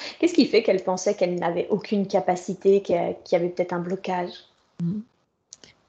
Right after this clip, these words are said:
Speaker 2: Bah, elle est dans l'illusion de la matière, encore. Elle n'a pas
Speaker 1: Ah.
Speaker 2: trouvé le chemin.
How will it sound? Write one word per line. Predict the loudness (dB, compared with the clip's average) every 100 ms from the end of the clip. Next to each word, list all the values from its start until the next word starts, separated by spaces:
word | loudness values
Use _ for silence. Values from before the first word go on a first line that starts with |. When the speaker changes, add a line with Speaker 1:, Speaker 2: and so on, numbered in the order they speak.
| _
Speaker 2:
Bah, | 4
elle | 6
est | 4
dans | 4 4
l'illusion | 4 2 2 2
de | 2
la | 0
matière, | 0 -4 -6 -8 _
encore. | -10 -8 -10 -10 _ _ _ _
Elle | -4
n'a |
pas | 0
Speaker 1:
Ah. | -2
Speaker 2:
trouvé | -4 -14 -12
le |
chemin. | -8 -4 -2 -2